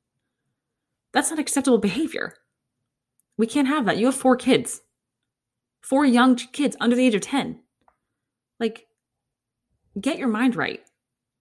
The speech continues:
That's her whole point. I think that's her whole point. Get your mind right. And then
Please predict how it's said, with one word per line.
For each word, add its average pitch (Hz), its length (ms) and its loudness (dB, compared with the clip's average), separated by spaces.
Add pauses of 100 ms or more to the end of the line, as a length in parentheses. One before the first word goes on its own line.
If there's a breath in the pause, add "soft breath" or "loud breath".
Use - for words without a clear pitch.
(460)
That's 277 240 -4
her 247 160 0
whole 208 140 0
point. - 200 -6
I 226 60 0
think 285 180 -6
that's 285 140 -4
her 226 80 -4
whole 208 140 0
point. - 260 -8
Get - 140 0
your 214 100 0
mind 190 240 0
right. 139 200 -2 (100)
And 170 120 -4
then 160 260 -4